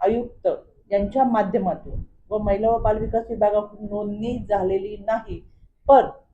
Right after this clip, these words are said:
बाहेर गावून आलेल्या काही संस्था या ठिकाणी अशा पद्धतीचे कृत्य करत असतील, दोन दिवसामध्ये त्यांच्यावरती तातडीने कारवाई केली जाईल. तसेच ज्या संस्थांना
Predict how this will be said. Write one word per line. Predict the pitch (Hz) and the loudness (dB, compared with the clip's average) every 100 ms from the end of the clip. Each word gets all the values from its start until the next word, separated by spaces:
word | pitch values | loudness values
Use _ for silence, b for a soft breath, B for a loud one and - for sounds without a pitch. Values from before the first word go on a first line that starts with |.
| - | 0
बाहेर | 196 254 254 | 2 2 2
गावून | 233 214 208 | 2 2 0
आलेल्या | 208 196 196 | -2 0 0
काही | 202 185 | 0 -4
संस्था | 196 190 185 190 | -4 -8 -4 -2
या | 185 | -2
ठिकाणी | 180 196 180 196 | -4 -4 -4 -4
अशा | - 180 240 247 | -6 -6 -2 0
पद्धतीचे | 254 247 254 247 226 277 | 0 0 -2 -4 -8 -10
कृत्य | - _ _ _ _ _ _ _ - | -10 _ _ _ _ _ _ _ -8
करत | 190 185 190 | -2 0 0
असतील, | 185 214 214 - _ _ - | -2 -4 -8 -12 _ _ -2
दोन | 214 | 0
दिवसामध्ये | 214 214 214 214 214 | 0 0 0 0 0
त्यांच्यावरती | 220 208 202 202 196 226 | -2 -4 -2 -2 -2 -4
तातडीने | - 185 190 185 190 | 0 0 0 -4 -4
कारवाई | - 175 170 156 | -2 -2 0 -2
केली | 165 | -4
जाईल. | 156 151 - - - - - - | -6 -6 -2 -2 -2 -6 -14 2
तसेच | 240 247 208 - - _ - | 2 4 0 -2 -20 _ 4
ज्या | 240 285 | 6 6
संस्थांना | - 247 233 - 214 175 | 6 2 2 0 -2 -2